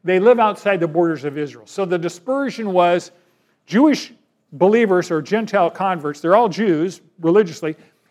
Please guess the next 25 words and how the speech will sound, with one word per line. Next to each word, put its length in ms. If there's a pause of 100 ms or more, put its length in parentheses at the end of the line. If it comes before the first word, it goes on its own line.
and 80
they 80
don't 180
live 160
inside 320
the 80
borders 400
of 140
Israel. 320
They 120
could 180
live 120
in 80
the 80
Decapolis, 680
across 380
the, 200 (380)
the 200 (100)
Jordan 320
River, 220
et 120
cetera. 340 (1400)
And 220
it's 180
interesting, 880